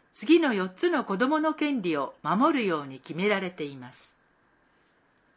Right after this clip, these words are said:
生きる権利。子どもは周りの大人に守られて安全に安心して暮らせる権利があります。どんな理由があっても暴力を受けたり、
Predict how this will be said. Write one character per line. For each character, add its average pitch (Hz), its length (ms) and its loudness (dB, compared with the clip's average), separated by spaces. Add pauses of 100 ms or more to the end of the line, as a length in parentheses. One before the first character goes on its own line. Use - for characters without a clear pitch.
(100)
生 196 100 -2
き 370 220 10
る 269 200 2
権 214 380 -2
利。 135 220 -8 (1120)
子 202 140 -4
ど 285 120 4
も 294 160 2
は 269 240 0 (540)
周 285 360 4
り 349 40 2
の 339 140 0
大 320 60 0
人 302 260 0
に 285 120 -2
守 254 340 0
ら 254 80 -2
れ 196 120 -4
て 135 300 -12 (440)
安 302 240 2
全 294 320 0
に 269 300 -6
安 302 220 2
心 330 240 -2
し - 60 -10
て 294 140 -2
暮 277 160 -2
ら 269 80 0
せ 269 140 -2
る 247 120 -4
権 285 280 0
利 175 140 0
が 139 100 -4
あ 131 60 -4
り 127 100 -10
ま 123 180 -12
す。 - 200 -10 (1000)
ど 320 140 2
ん 359 100 -2
な 262 140 2
理 202 140 0
由 254 160 0
が 247 160 4
あ 254 40 2
っ 254 100 -6
て 175 180 -8
も 143 220 -8 (480)
暴 320 220 6
力 202 400 0
を 147 80 -4
受 180 240 -4
け 180 40 -4
た 131 160 -8
り、 127 180 -12